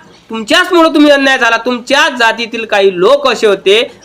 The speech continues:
वर्चस्व स्वतःला समजत होते, स्वतःला असे समजत होते की मी, आम्ही काय आहे, आम्ही दलित नाही, ह्या कारणामुळं माझ्या मराठा बांधव म-,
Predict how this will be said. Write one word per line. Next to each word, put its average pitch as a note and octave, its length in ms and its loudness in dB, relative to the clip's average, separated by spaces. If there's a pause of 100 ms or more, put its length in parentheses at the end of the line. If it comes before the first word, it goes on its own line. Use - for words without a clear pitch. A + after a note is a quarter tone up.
वर्चस्व C4+ 480 0
स्वतःला B3 380 0
समजत G3 380 -2
होते, F#3+ 200 -4
स्वतःला G#3 500 -2 (280)
असे G3+ 240 0
समजत A#3 360 0
होते A3+ 440 -2 (260)
की B3+ 80 2
मी, B3 300 -2
आम्ही A#3 320 -2
काय C#4 300 0
आहे, G3+ 400 -2 (220)
आम्ही A#3 220 2
दलित B3 360 0
नाही, A3+ 300 0
ह्या B3 340 -6
कारणामुळं A#3 840 2 (580)
माझ्या F#3+ 400 -2 (140)
मराठा G3+ 320 0
बांधव F3+ 360 0
म-, E3+ 120 -4